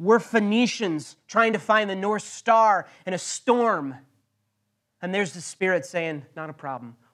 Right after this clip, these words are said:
We got this. We're gonna do it together. We can't find land. We're gonna find it.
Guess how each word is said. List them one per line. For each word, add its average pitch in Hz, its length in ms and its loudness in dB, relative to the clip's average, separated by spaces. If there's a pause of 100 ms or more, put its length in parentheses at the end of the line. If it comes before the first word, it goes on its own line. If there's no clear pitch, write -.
We 156 80 -12
got 139 240 -8
this. - 260 -18 (260)
We're 151 120 -12
gonna 143 180 -8
do 135 80 -10
it 131 100 -12
together. 120 420 -16 (2000)
We 156 80 -10
can't 170 220 -6
find 165 320 -4
land. 175 400 -6
We're 160 100 -8
gonna 147 140 -10
find 127 320 -16
it. 104 100 -20